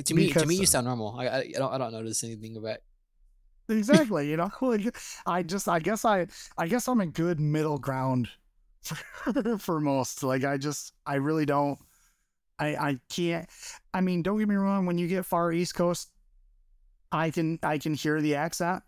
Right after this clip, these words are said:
Speaker 2: But, like, as far as, like, Cali goes, um, I don't, I don't really hear, I, uh, you sound like me as far as I'm concerned.
Speaker 1: Well, part of it is a lot of people move to California from all those states.
Speaker 2: Yeah.
Speaker 1: So it's kind of all
Speaker 2: Yeah.
Speaker 1: mixed, right?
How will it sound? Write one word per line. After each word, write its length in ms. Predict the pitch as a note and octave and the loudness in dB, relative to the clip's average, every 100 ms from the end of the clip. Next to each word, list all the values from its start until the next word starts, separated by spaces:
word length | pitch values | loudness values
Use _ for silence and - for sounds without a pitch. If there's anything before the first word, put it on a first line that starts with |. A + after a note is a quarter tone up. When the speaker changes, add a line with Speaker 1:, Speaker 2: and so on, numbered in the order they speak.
| _ _ _ _ | _ _ _ _
Speaker 2:
But, 400 | C3+ D#3 D3+ - | 0 2 2 2
like, 160 | E3+ D#3 | 2 2
as 80 | D3 | 2
far 200 | A3 C#4+ | 2 2
as, 120 | G#3+ | 2
like, 240 | D#3+ C3 | -2 -2
Cali 360 | - D#3 D#3+ F#3+ | -4 0 2 2
goes, 520 | F3 F#3 F#3+ G3 - - _ _ _ _ _ | 2 2 2 2 -2 -10 _ _ _ _ _
um, 580 | - C#3 B2 A#2+ A2 A2 _ _ _ _ _ _ _ _ - | 2 4 2 2 0 -2 _ _ _ _ _ _ _ _ -6
I 140 | G3 - | -4 -4
don't, 340 | - E3 F3+ - _ _ - | -4 -2 -4 -6 _ _ -6
I 100 | D#3 | -2
don't 160 | A3 | 0
really 200 | G3+ F#3 | 2 2
hear, 360 | E3 F#3+ F#3+ G3 | 2 2 2 0
I, 220 | D#3 E3 E3 | 0 0 2
uh, 240 | D#3+ D#3+ | 2 0
you 180 | D3 F#3 | -2 -2
sound 300 | G#3 G#3 G3+ | 0 2 2
like 160 | E3 D3+ | 2 0
me 240 | D#3+ F#3 | 0 0
as 120 | B2+ | 0
far 200 | - C#3 | -2 -4
as 80 | C#3 | -2
I'm 160 | C#3+ D3+ | -2 -2
concerned. 480 | C#3 A2 A2 G#2 - | 0 0 -2 -6 -4
Speaker 1:
Well, 80 | C#3 | 0
part 180 | - E3+ | 2 4
of 80 | D3+ | 2
it 60 | |
is 80 | B2 | 0
a 40 | |
lot 80 | C3 | 0
of 60 | B2+ | -2
people 220 | C3 A#2 | -6 -8
move 280 | A#2 A#2+ - | -8 -8 -6
to 140 | - | -6
California 580 | B2 A2+ G#2+ - A2 G#2 | -4 -6 -6 -8 -12 -14
from 360 | - A#2 A2 A2 _ _ _ _ _ _ _ _ | -10 -8 -8 -10 _ _ _ _ _ _ _ _
all 120 | - A2+ | 2 2
those 180 | G2+ - | 2 0
states. 520 | - G#2+ A#2 - - | 0 -2 0 2 2
Speaker 2:
Yeah. 220 | E3 C#3 - | 4 2 0
Speaker 1:
So 200 | - - | -2 0
it's 100 | A2+ | 0
kind 200 | - A#2 | -2 -4
of 60 | G#2 | 0
all 80 | A2 | 2
Speaker 2:
Yeah. 160 | A#2 A2 | 2 2
Speaker 1:
mixed, 460 | G#2 - - - - | 2 2 0 -2 -10
right? 260 | - G#2+ A2 | -4 -2 -2